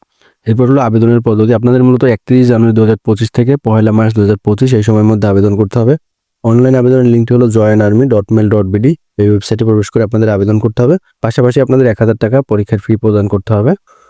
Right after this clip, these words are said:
অনলাইন আবেদন করতে যদি আপনাদের কোনো সহায়তার প্রয়োজন হয়, এখানে কিন্তু কাস্টমার কেয়ারের নাম্বার দেওয়া আছে, আপনারা চাইলে তাদের সাথে যোগাযোগ করতে পারেন। এবার হলো লিখিত পরীক্ষা, অর্থাৎ আপনাদের কত মাসে পরীক্ষা হবে, কত তারিখ পরীক্ষা হবে, সব কিছু কিন্তু এখানে দেওয়া আছে। এখান থেকে আপনারা একটু দেখে নিতে পারেন কতটি ধাপে পরীক্ষা হবে, সব কিছু দেওয়া আছে,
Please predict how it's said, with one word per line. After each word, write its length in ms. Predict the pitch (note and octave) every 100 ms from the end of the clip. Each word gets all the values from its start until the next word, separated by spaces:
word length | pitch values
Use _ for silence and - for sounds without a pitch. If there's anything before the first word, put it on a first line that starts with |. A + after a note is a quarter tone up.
| _ A#2+
অনলাইন 300 | C3 C#3+ C#3
আবেদন 220 | C3 C3+ C3+
করতে 140 | C#3 C#3+
যদি 100 | C#3
আপনাদের 200 | A2+ B2 B2+
কোনো 100 | B2+ -
সহায়তার 340 | A2+ A2+ A2+ -
প্রয়োজন 220 | A#2 A2+
হয়, 80 | C3+
এখানে 160 | A2+ A2
কিন্তু 140 | A2 A2
কাস্টমার 300 | G#2+ - A2 A2
কেয়ারের 200 | A2 G#2+
নাম্বার 220 | G#2+ G#2+ G2+
দেওয়া 140 | G2 G2
আছে, 100 | -
আপনারা 160 | A#2 G#2+
চাইলে 160 | G2+ G#2
তাদের 160 | F#2+ F#2+
সাথে 140 | G#2 G2
যোগাযোগ 280 | G#2 G#2 G#2 -
করতে 180 | G2 G#2
পারেন। 140 | C3 - _ _ _ _ -
এবার 140 | A2 A#2+
হলো 120 | B2 A2+
লিখিত 200 | A2 A2+ A#2
পরীক্ষা, 200 | A2 G#2
অর্থাৎ 160 | G#2+ G#2+
আপনাদের 220 | G#2+ G#2+ G#2
কত 100 | G2+ A2
মাসে 260 | G#2 - G#2 G#2
পরীক্ষা 240 | G2 -
হবে, 120 | G2 G#2
কত 100 | G2+ -
তারিখ 160 | G#2 G2 G2+
পরীক্ষা 240 | G2 -
হবে, 100 | G2+ A2
সব 80 | G#2+
কিছু 120 | - A2+
কিন্তু 120 | G#2+ G2+
এখানে 160 | G#2 G2+
দেওয়া 140 | G2+
আছে। 100 | G2+ G#2+
এখান 120 | G2+
থেকে 100 | G2 F#2+
আপনারা 140 | G2 F#2+
একটু 120 | G2+
দেখে 140 | G2 G2
নিতে 140 | F#2 -
পারেন 140 | A2 B2+ _ _ _
কতটি 260 | G#2 A2 A2 G2+
ধাপে 200 | G2 G#2
পরীক্ষা 220 | G2+ G2 G#2
হবে, 100 | G#2+
সব 80 | G#2+ -
কিছু 140 | G#2 G#2
দেওয়া 120 | G#2
আছে, 100 | G2+